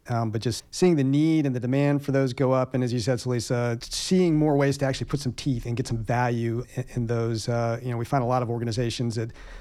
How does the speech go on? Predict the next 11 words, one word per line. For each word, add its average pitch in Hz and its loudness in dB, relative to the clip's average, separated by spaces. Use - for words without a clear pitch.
maybe 135 2
have 139 2
certificate 131 -4
programs 131 0
or 151 -2
even 190 -2
have 120 -2
certifications, 123 -2
taking 151 2
into 139 0
account 135 -2